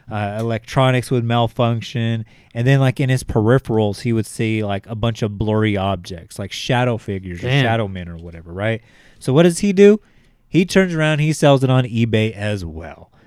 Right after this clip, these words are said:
Speaker 1: uh, and he writes not as long of a description as fucking, uh, Kevin Manis did, but, you know, a hefty enough description to let people know that, like, "Hey, I'm fucking losing my hair.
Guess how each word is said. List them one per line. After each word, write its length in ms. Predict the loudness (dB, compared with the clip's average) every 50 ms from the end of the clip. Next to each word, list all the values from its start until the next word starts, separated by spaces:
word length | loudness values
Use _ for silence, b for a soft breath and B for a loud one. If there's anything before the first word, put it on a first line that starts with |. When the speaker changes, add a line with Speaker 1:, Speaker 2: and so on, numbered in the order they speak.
| b b b b
Speaker 1:
uh, 20 | -4
and 320 | -2 -2 -2 -2 -4 -4
he 120 | -2 -2 0
writes 380 | 2 2 2 2 0 -4 -14 -16 -16 -18 -18 -20 _ _ _
not 380 | -4 -2 0 0 0 0 -2 -4 -2
as 180 | 0 0 0 0
long 320 | 0 0 2 2 2 2
of 80 | 2 0
a 60 | 2
description 680 | 2 0 0 -2 -2 -2 -2 0 -2 -4 -4 -4 -2
as 160 | -4 -4 -4
fucking, 400 | -4 -4 -4 -4 -4 -6 -6 -4
uh, 140 | -4 -6 -6 -6
Kevin 300 | -6 -6 -6 -4 -4 -4
Manis 320 | -2 -2 -2 -2 -2 -4
did, 300 | -2 -2 0 0 -2 -4 b b b b b b b
but, 260 | 0 0 0 -2 -4 -4
you 100 | -2 -2
know, 160 | 0 0 0
a 60 | -2
hefty 380 | -2 -2 -2 -4 -2 -2 -2 0
enough 240 | 0 0 0 -2
description 520 | -4 -8 -10 -4 -2 0 0 -2 -2 -6 -6
to 120 | -4 -4
let 220 | -2 -4 -4 -4 -8
people 240 | -8 -8 -6 -6 -6
know 220 | -4 -4 -4 -4
that, 140 | -6 -8 -8
like, 200 | -10 -12 -10 -6
"Hey, 300 | -2 0 0 2 0 0 -2 b b b b b b b
I'm 80 | -6
fucking 340 | -2 -2 -4 -4 -6 -8 -4
losing 260 | -4 -4 -2 -2 -4
my 200 | -4 -4 -4 -4
hair. 420 | 0 2 4 6 6 6 6 4